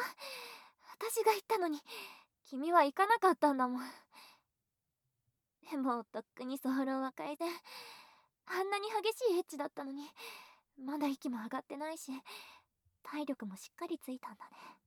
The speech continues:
でも、君はまだ行けてないから切ないよね。というわけで、特訓はこれでおしまい。ここからは、普通に恋人同士のラブラブエッ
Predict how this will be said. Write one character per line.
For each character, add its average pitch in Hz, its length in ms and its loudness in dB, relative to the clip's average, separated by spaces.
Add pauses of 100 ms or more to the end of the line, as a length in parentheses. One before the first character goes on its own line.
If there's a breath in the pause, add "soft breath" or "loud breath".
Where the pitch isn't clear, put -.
(2000)
で - 20 -10
も、 269 240 -6 (540 loud breath)
君 247 320 0
は 285 80 4
ま 294 120 4
だ 254 100 -2
行 208 100 -8
け 262 100 -8
て 277 120 -4
な 294 120 -2
い 302 80 -6
か 262 100 -8
ら 214 120 -12
切 - 260 -14
な 285 100 -10
い - 40 -12
よ - 40 -16 (100)
ね。 - 40 -20 (1900 loud breath)
と 339 80 -2
い 359 160 6
う 370 60 2
わ 392 80 0
け 349 100 -2
で、 330 80 4 (500 loud breath)
特 - 240 -6
訓 294 180 4
は 302 80 6
こ 294 140 2
れ 302 80 6
で 311 100 6
お 311 60 4
し 339 140 -4
ま 370 120 -4
い。 - 40 -8 (1000 loud breath)
こ 349 100 -8
こ 415 120 0
か 494 100 6 (140)
ら 349 80 4
は、 320 100 -10 (460 loud breath)
普 277 120 -2
通 311 200 -2
に 311 160 -4
恋 320 200 6
人 349 220 0
同 359 180 4
士 330 120 -2
の 240 100 0
ラ 220 120 -6
ブ 247 100 -6
ラ 294 100 4
ブ 320 80 2
エ 359 80 4
ッ 392 60 0